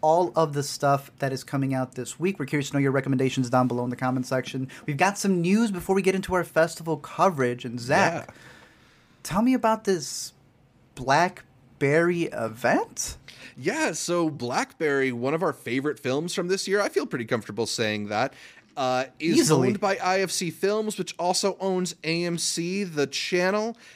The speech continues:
Speaker 2: and they are collaborating to premiere the film as a limited series over the course of three nights, a three-night Blackberry event. So they're taking the Matt Johnson movie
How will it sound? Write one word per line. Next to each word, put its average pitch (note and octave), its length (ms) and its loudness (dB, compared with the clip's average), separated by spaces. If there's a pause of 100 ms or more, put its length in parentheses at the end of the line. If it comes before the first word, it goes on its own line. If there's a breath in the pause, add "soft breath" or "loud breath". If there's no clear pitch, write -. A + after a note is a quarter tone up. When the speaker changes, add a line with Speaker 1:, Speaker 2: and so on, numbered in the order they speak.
(200 loud breath)
Speaker 2:
and E3 460 0
they D#3+ 300 0
are F3 300 2
collaborating E3 920 0 (160)
to C#3 100 -10
premiere D#3 640 -2
the F#3 100 -6
film D3 580 0 (880 loud breath)
as C#3 140 0
a D3+ 60 2
limited F#3 540 0
series C#3+ 760 -2 (280)
over E3 180 0
the D#3+ 80 0
course E3 320 0
of E3 140 -4
three F3 500 -2
nights, F3+ 600 -2 (180)
a B2 60 -8
three-night F3+ 960 0
Blackberry C#3 840 0 (320 soft breath)
event. B2 560 0
So C3 160 0
they're C3 200 2
taking E3+ 580 -6
the F3 100 2
Matt C#3 340 -2
Johnson C3+ 600 -2
movie B2+ 640 0